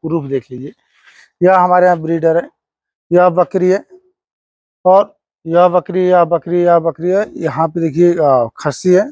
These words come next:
और यहाँ पे एक और ब्रीडर है और उधर भी बकरी है जो खा रही है। पहले दिखा दीजिए बकरी को मोटा करने का मैं जो तरीका बता रहा हूँ, और कोई भी अप्लाई करता है तो उनकी बकरी मोटी हो जाएगी। यहाँ पे दिखाइए पंकज जी, इन बकरियों को दिखाइए,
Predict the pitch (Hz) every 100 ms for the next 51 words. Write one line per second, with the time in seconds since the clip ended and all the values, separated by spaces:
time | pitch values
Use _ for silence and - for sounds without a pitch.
0 | 190 175 180 170 190 220 208 196 160 135
1 | 127 123 123 156 - _ _ _ _ _
2 | _ _ _ 196 214 208 185 190 240 214
3 | 214 196 190 190 185 180 175 180 190 190
4 | 175 - 208 202 175 240 185 185 - 214
5 | 247 - 202 185 175 214 190 196 196 180
6 | 180 175 160 - 147 147 170 147 143 139
7 | 131 - _ _ _ _ 185 - - 202
8 | 226 226 202 196 196 196 196 202 190 190
9 | 170 202 175 185 185 196 175 156 - 165
10 | 151 143 151 196 175 180 175 175 175 156
11 | 165 160 165 _ _ _ _ _ _ -
12 | 190 185 180 190 190 175 175 165